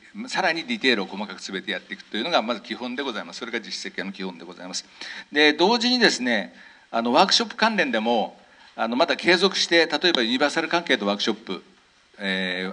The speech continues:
ー、ユニバーサルデザイン、今回も非常に重要視しておりまして、先ほどトイレの位置が変わったりしておりますが、えー、さらにそれは継続して進めて、さらに細かいところで、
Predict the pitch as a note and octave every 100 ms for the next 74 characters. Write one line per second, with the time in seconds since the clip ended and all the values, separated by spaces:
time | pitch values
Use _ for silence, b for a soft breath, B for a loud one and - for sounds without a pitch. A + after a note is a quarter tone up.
0 | - A#2 C3+ C#3 C3+ C3+ C3+ A2+ C3 A#2+
1 | G#2+ G2+ G#2 A2 A2 A#2 A#2 G2 G2 -
2 | F#2+ F#2+ G2 A#2 G#2+ B2 A2 A#2 A2 G#2+
3 | B2+ G#2+ F#2 G2 G2 - F#2 G3 - E2
4 | D#2+ b b - - - G2 G2 G2 G#2
5 | - B B B G2+ G2+ G2 G#2 F3 E3
6 | A2 F#2+ A#2+ A#2+ C3+ B2 C3+ C3+ C3+ C3
7 | - B2+ A#2+ - - A#2 A2 C3 A#2 -
8 | C#3+ A2+ A2 B2 D3 E3 A#2 G#2 G2 F#2
9 | E2+